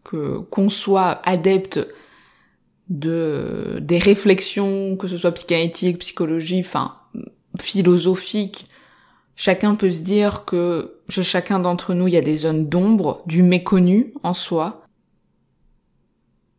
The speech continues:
et que dans l'inquiétante étrangeté, ce sentiment d'inquiétante étrangeté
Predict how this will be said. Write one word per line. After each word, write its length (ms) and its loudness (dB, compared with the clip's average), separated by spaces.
et 120 -2
que 100 2
dans 280 6
l'inquiétante 680 2
étrangeté, 880 -4
ce 200 2
sentiment 1000 0
d'inquiétante 720 -2
étrangeté 680 -2